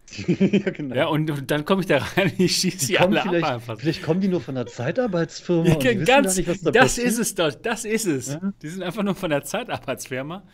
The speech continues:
Speaker 1: Die
Speaker 2: Mir wurde
Speaker 1: Armen.
Speaker 2: gesagt, komm, hier, mach mal die Nachtschicht, ich hab auch keine Zeit. Und dann kommst du da rein
Speaker 1: Streichen
Speaker 2: und du
Speaker 1: wieder das
Speaker 2: schießt sie alle ab.
Speaker 1: Arbeitslosengeld und dann
Speaker 2: <laughs> Dann, ganz genau.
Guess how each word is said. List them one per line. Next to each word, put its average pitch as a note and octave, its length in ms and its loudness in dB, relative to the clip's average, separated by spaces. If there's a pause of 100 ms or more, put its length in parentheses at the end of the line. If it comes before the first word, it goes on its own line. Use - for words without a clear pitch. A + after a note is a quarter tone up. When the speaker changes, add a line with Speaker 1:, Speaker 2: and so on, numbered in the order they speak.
(640)
Speaker 1:
Die D3+ 80 -2
Speaker 2:
Mir D3 80 -6
wurde C#3+ 140 -2
Speaker 1:
Armen. F3 80 4
Speaker 2:
gesagt, - 280 0
komm, E3 280 -2
hier, D#3+ 200 -6
mach D#3+ 100 -4
mal E3 120 -2
die C3+ 60 -4
Nachtschicht, C#3 500 -6
ich - 60 -14
hab D#3 80 -6
auch D#3 60 -14
keine D3 200 -8
Zeit. D3 280 -6
Und E3 80 -10
dann C#3+ 140 -8
kommst F3 220 -8
du - 20 -16
da D3+ 120 -4
rein A2+ 240 -6
Speaker 1:
Streichen D3+ 340 0
Speaker 2:
und D3 40 -2
du D#3 160 -4
Speaker 1:
wieder G3 80 -4
das A#3+ 80 -6
Speaker 2:
schießt C#3 120 -6
sie F#3+ 160 0
alle D3 300 4
ab. E3+ 120 -2
Speaker 1:
Arbeitslosengeld C#3+ 380 -2
und C#3 120 -18
dann B2 240 -6
Speaker 2:
<laughs> F#3 220 -6
Dann, G#3 160 -2
ganz F3+ 200 -2
genau. A3 480 -4